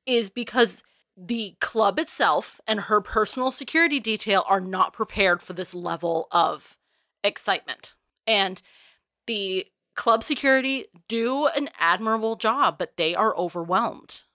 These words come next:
And people rush the stage, and she gets pushed off. And as soon, oh, it's terrifying.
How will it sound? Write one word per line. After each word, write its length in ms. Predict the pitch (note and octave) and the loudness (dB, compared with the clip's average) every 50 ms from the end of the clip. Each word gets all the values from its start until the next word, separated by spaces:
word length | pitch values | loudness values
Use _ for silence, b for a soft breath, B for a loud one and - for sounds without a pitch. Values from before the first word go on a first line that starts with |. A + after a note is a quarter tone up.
| _ _ _ - | _ _ _ 0
And 380 | G#3+ G3+ F#3+ E3+ E3+ F3 E3+ - | 0 0 2 0 -2 -4 -6 -12
people 440 | - F#3+ F#3 - F#3+ G3 F#3+ F3+ D#3 | -14 -14 -6 2 2 4 4 4 2
rush 280 | E3+ D#3+ D#3 - - | 2 0 0 0 -2
the 80 | - E3+ | -8 -8
stage, 640 | - - G#3+ C4+ C#4+ - E3 - - - - - - | -8 0 0 0 0 0 -4 -4 -6 -6 -6 -6 -10
and 140 | - F3 - | -16 -10 -8
she 120 | - - | -8 -6
gets 180 | - E3 - - | -6 -8 -10 -10
pushed 300 | _ - G3 F3+ - - | _ -6 -4 -4 0 2
off. 240 | G3+ G3+ D#3+ D#3 - - | 2 2 2 0 -2 -10
And 100 | F3+ F3+ | -10 -10
as 60 | F3+ | -10
soon, 220 | - - G#3+ A#3 - | -10 -6 -6 -6 -2
oh, 280 | - G3 G#3+ G#3+ G#3 G3 | 0 2 2 2 2 0
it's 140 | F#3 - - | -2 -4 -8
terrifying. 420 | - F#3 F#3 F#3+ - G3 E3+ F3 | -8 -6 -6 -2 -2 -4 -4 -4